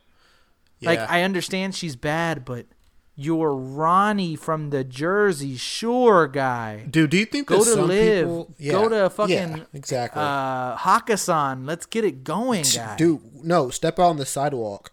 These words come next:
Speaker 2: honestly. <laughs> You're Ronnie
Speaker 1: Yeah,
Speaker 2: from the Jersey
Speaker 1: literally
Speaker 2: Shore.
Speaker 1: step out of your house,
Speaker 2: Yeah,
Speaker 1: bro.
Speaker 2: go outside, bro, and you'll have an option available to you.
Speaker 1: But, like, even Ronnie from the Jersey Shore is struggling with the same shit. So, like,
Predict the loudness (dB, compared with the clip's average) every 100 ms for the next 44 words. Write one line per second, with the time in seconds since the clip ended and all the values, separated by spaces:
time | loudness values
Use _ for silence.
0 | -10 -6 -6 -6 -10 -10 -8 -4 0 0
1 | 2 0 0 -4 -4 -4 -2 0 0 -2
2 | -4 -6 -6 -4 0 0 2 0 0 -2
3 | -4 -4 -4 -2 0 0 -2 0 0 -2
4 | -2 0 0 0 -2 0 2 2 0 -6
5 | -8 -6 -4 -4 -4 -4 -2 -2 -2 -4
6 | -10 -12 -12 -8 -6 -6 -8 -8 -8 -6
7 | -4 -2 -2 -4 -6 -4 -4 -4 -4 -2
8 | 0 0 0 -2 -6 -8 -8 -10 -8 -4
9 | -4 -4 -8 -10 -10 -8 -6 -2 0 2
10 | 0 -2 -2 -2 -4 -10 -12 -12 -14 -12
11 | -10 -10 -12 -14 -14 -6 -4 -4